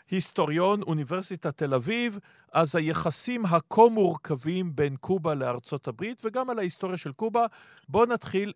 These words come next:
איך ארצות הברית מעלה בדעתה, אה, להכתיב תנאים, אה, כל כך משפילים למדינה, שתיאורטית לפחות, היא נותנת לה עצמאות?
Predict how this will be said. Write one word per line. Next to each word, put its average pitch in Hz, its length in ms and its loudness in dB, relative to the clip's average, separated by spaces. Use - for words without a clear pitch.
איך 247 220 0
ארצות 185 400 -2
הברית 156 440 -6
מעלה 135 420 0
בדעתה, 131 680 0
אה, 156 400 2
להכתיב 156 600 -2
תנאים, 185 480 -4
אה, 220 120 -2
כל 175 200 -2
כך 202 220 -4
משפילים 165 480 -4
למדינה, 139 560 -4
שתיאורטית 147 800 -8
לפחות, 147 520 -4
היא 160 100 -4
נותנת 202 400 -6
לה 240 100 0
עצמאות? 247 540 -8